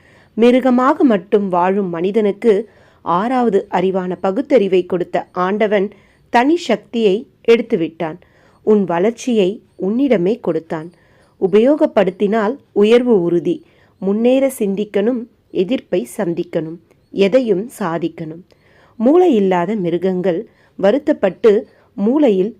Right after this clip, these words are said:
முடங்குவதில்லை. மூளை உள்ள நாம் மூளையில் முடங்காமல் மூளையை பயன்படுத்தி முன்னேற வேண்டும். முடியும் என்றால் முடியும், முடியாது என்பதை பிறகு சிந்தியுங்கள். எப்படி முடிப்பது என்பதை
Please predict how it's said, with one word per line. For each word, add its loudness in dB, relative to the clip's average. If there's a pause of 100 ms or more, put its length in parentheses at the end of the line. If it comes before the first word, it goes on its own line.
முடங்குவதில்லை. 2 (440)
மூளை 2
உள்ள 0
நாம் -4 (360)
மூளையில் 0
முடங்காமல் -2 (460)
மூளையை 2
பயன்படுத்தி -2 (360)
முன்னேற 4
வேண்டும். -6 (480)
முடியும் 4
என்றால் 2 (180)
முடியும், 0 (440)
முடியாது 2
என்பதை 2 (460)
பிறகு 4
சிந்தியுங்கள். 0 (420)
எப்படி 0
முடிப்பது 0
என்பதை -2